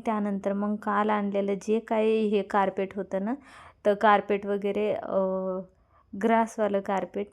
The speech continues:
तर ते ना आम्ही त्या, अ, फर्निचरच्या बॉक्सवरती ना खूप असं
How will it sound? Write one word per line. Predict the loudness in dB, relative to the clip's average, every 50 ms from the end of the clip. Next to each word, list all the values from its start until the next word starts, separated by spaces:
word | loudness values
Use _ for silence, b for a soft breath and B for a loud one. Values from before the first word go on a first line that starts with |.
| -4
तर | -4 -4 -4 -4 -2
ते | 0 0
ना | 0 0 -2 -4 -4 -6 -10 b b b b b b b b b b _ _ -18 -14 -6
आम्ही | -2 0 2 4 4 4 2 4 4
त्या, | 4 6 6 6 6
अ, | 6 4 2 2 2 4 4 4 4 2 0 -4 -8 -2
फर्निचरच्या | 0 2 4 4 4 2 2 0 -2 0 0 -2
बॉक्सवरती | 2 2 2 2 0 -2 -2 -2 -2 -2 -2 -4 -6
ना | -6 -6 -6 -8 -8
खूप | -10 -12 -12 -8 -2 0
असं | 0 0 0 0 -2 -2 -2 -2 -2 -2 -4